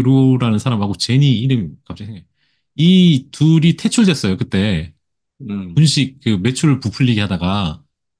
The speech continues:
Speaker 1: 여기에 퇴출됐는데, 중요한 거는 이 퇴출된 이 두 사람이 코티라는 브랜드를 만듭니다. 이천이십이 년 십월, 십월에,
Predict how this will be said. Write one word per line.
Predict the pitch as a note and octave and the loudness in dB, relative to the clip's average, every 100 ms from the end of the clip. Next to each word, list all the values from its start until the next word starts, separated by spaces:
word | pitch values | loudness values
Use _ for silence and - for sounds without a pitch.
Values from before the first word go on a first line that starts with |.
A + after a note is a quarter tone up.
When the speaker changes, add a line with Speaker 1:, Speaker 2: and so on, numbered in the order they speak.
| _ _ _ _ _ - | _ _ _ _ _ 0
Speaker 1:
여기에 | E3+ E3 C3+ | 2 2 0
퇴출됐는데, | G#3+ - F#3+ C#3 B2+ C#3+ A#2+ E2 - _ | -2 2 4 4 4 2 0 -2 -8 _
중요한 | - E3 C3 C#3+ | 0 2 2 0
거는 | C#3+ D#3 C#3 | 0 0 0
이 | C#3 | 0
퇴출된 | G#3 F#3+ G#3 F3+ D3 | -2 0 2 2 2
이 | D3+ | 2
두 | D#3+ | 2
사람이 | E3+ D#3 C3 D#3+ F2 - _ _ _ _ _ _ _ | 2 2 2 0 -2 -8 _ _ _ _ _ _ _
코티라는 | A#3 - G#3 F#3 D#3 | -4 0 2 4 4
브랜드를 | - C#3+ C#3 C3 | 2 2 2 2
만듭니다. | F2+ F2+ A2 G2+ E2 D#2+ - _ _ _ _ _ _ _ _ | 2 0 0 0 -2 -4 -12 _ _ _ _ _ _ _ _
이천이십이 | - C3 E3 F#3+ D#3+ E3 F#3 C#3 D#3 | -6 -2 0 2 4 4 2 2 4
년 | E3+ D#3+ | 4 2
십월, | D3 - A3+ G#3+ G#3 | 0 0 2 2 2
십월에, | F3 A3+ A3 G3+ A2+ D#3+ | 2 2 4 4 0 -2